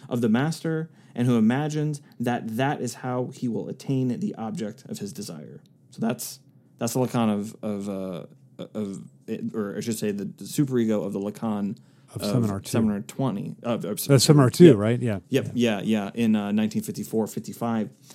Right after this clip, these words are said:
Speaker 1: In twenty, it's really interesting. There's only three references to it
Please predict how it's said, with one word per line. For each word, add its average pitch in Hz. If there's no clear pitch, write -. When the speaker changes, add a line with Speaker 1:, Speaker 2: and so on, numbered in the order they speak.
Speaker 1:
In 123
twenty, 139
it's 160
really 247
interesting. 185
There's 104
only 170
three 185
references 170
to 233
it 240